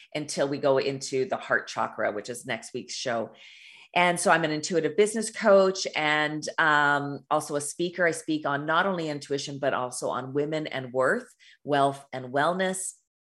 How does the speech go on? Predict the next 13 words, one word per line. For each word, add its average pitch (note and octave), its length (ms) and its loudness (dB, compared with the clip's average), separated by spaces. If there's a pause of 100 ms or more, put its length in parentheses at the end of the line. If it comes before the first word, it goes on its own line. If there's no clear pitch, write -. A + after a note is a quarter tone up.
(540)
Um, C#3+ 360 0
I D3 60 0
just D3+ 240 -6
feel E3+ 200 2
like D3 280 4
we E3+ 640 -2
can D3+ 340 -2
be F3 220 -4
soulpreneurs C#3+ 920 -2 (480)
and C#3+ 560 0
have C#3+ 480 2
the C#3+ 340 6
impact D#3+ 600 2